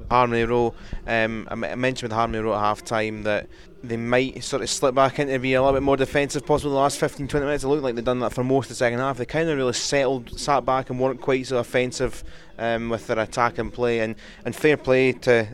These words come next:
Saint Peter's, they really got in the mix and, and caused problems. I think that, that we could have really been in extra time if, if they took one of their, their chances that they had. But no, I think Harmony Rowe, maybe with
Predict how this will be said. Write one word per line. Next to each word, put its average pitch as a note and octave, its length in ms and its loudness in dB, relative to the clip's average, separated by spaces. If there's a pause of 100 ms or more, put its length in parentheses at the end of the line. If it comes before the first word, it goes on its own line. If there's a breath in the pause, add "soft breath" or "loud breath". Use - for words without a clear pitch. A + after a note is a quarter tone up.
Saint B2+ 260 -4
Peter's, B2+ 320 2
they C3 80 0
really B2 240 2
got A#2 300 2
in B2 140 2
the A2+ 80 2
mix B2+ 400 0
and, A2+ 180 -4 (440 soft breath)
and A2+ 380 -8
caused C3 340 2
problems. B2+ 480 0
I A2+ 100 -2
think B2+ 240 -6
that, B2 120 -6 (200)
that A#2+ 100 -6
we C3+ 80 -4
could D3 240 -4
have D#3 100 2
really C3 200 2
been A#2 120 -2
in A#2 140 0
extra A2 260 -2
time A2 400 -2
if, - 340 -10
if - 120 -10
they G#2+ 60 -16
took A#2+ 180 -6
one A2 120 -6
of G#2+ 60 -6
their, G#2 240 -6
their A2 160 -8
chances G#2+ 440 -4
that G#2 80 -4
they F2+ 100 -6
had. G#2 320 -4
But G#2 180 -4 (320 loud breath)
no, A#2+ 80 0
I A#2 40 4
think B2 140 -2
Harmony C#3 280 4
Rowe, B2 320 6
maybe B2+ 320 0
with A#2+ 240 -4